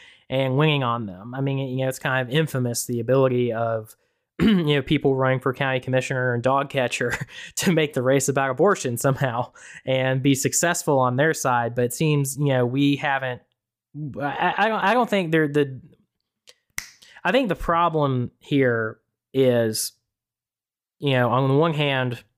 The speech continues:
<laughs> you and I are both wonks. We love policy, and we would thoroughly enjoy this debate if it had been an hour instead of thirty minutes, and all they talked about were things that were, like, incredibly relevant to the Secretary of State's office, like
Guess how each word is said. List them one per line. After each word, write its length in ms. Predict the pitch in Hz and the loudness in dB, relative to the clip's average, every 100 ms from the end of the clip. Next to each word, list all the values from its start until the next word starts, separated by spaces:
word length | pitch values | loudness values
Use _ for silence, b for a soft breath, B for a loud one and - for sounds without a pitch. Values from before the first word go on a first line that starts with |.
| _ | _
<laughs> 220 | 208 - | -4 -2
you 200 | 151 180 | 2 2
and 80 | 151 | 2
I 140 | 143 | 0
are 80 | 131 | 0
both 240 | 139 139 | 0 0
wonks. 560 | 135 135 135 127 - - | 2 2 2 0 -4 0
We 140 | 139 | 2
love 300 | 135 139 143 | 4 2 -2
policy, 680 | - 139 139 135 143 139 139 B B B | -2 0 0 0 0 2 0 B B B
and 320 | 143 143 139 139 | 0 0 2 2
we 140 | 165 | 4
would 120 | 165 | 2
thoroughly 440 | - 180 185 180 170 | 2 2 4 4 2
enjoy 420 | 160 185 185 131 | 2 2 2 2
this 240 | 127 - | -2 -4
debate 340 | - 135 147 131 | -2 0 0 0
if 120 | 139 | 2
it 60 | |
had 120 | 135 131 | 0 2
been 400 | 135 135 131 127 _ _ _ | 2 2 -2 -6 _ _ _
an 120 | 131 135 | -4 -2
hour 380 | 156 160 147 | 0 2 2
instead 280 | 139 139 156 | 0 -2 -2
of 100 | 151 | 0
thirty 260 | - 151 135 | 0 0 2
minutes, 400 | 147 135 120 - | 0 0 -4 -4
and 180 | 135 127 | -2 0
all 160 | 147 | 0
they 120 | 151 | 0
talked 300 | 143 156 147 | 0 0 0
about 260 | 143 139 127 | 0 -2 0
were 160 | 139 135 | -2 0
things 380 | 147 143 139 | 0 0 -2
that 140 | 135 131 | 0 0
were, 120 | 131 | 2
like, 320 | 127 127 123 _ _ - - | 2 0 -6 _ _ -20 -4
incredibly 600 | 143 147 - 160 151 156 | -2 0 0 0 2 2
relevant 440 | 143 139 131 127 | 4 2 0 -4
to 80 | - | -2
the 100 | 131 | -4
Secretary 500 | - 139 - - 131 | -2 -2 -2 -2 -2
of 60 | 127 | 0
State's 300 | - 131 - | -2 -2 2
office, 380 | 123 120 123 127 | 0 0 -4 -2
like 300 | 123 123 | -2 -4